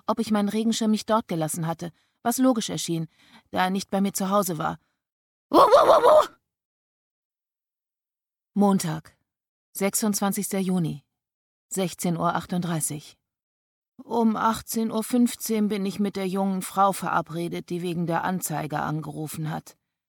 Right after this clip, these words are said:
Leider ist mir erst nach dem Telefongespräch eingefallen, dass ich sie nicht mal nach ihrem Namen gefragt habe. Wie dumm von mir und wie unaufmerksam.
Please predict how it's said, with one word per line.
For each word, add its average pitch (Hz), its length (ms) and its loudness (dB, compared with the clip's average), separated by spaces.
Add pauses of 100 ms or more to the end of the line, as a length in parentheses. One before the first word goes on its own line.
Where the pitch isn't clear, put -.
(420)
Leider 202 480 0
ist 202 220 -6
mir 208 100 0
erst - 240 -6
nach 214 220 0
dem 214 240 -4
Telefongespräch 202 1040 -4
eingefallen, 185 840 -2 (140)
dass - 180 -6
ich 190 120 -6
sie 185 120 -6
nicht 208 240 -4
mal 190 160 0
nach 185 140 -2
ihrem 185 260 -4
Namen 190 380 0
gefragt - 540 -8
habe. 165 340 -4 (680)
Wie 226 180 -6
dumm 202 260 0
von 156 300 -4
mir 165 340 -6
und 202 240 -8
wie 240 100 -4
unaufmerksam. 165 1080 -6